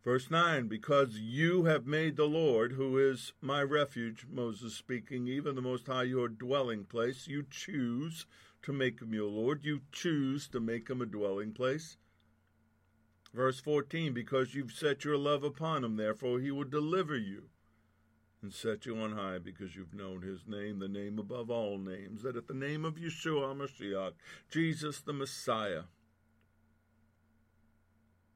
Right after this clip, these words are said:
every knee shall bow in heaven, on earth, and under the earth, and proclaim to the glory of God the Father.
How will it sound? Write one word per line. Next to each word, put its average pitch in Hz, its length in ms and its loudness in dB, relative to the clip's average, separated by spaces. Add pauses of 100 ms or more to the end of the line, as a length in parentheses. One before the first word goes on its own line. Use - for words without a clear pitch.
every 104 200 -4
knee 120 180 -2
shall 131 320 -4
bow 87 400 -2 (1000)
in 110 140 -2
heaven, 123 300 -2
on 117 200 0
earth, 123 240 0
and 113 100 -2
under 113 280 0
the 110 180 0
earth, 90 340 -2 (2000)
and 101 160 -8
proclaim 104 680 -2 (2000)
to 117 80 -6
the 110 120 -2
glory 113 520 -2
of 95 140 -4
God 101 320 0
the 98 100 -8
Father. 87 440 -10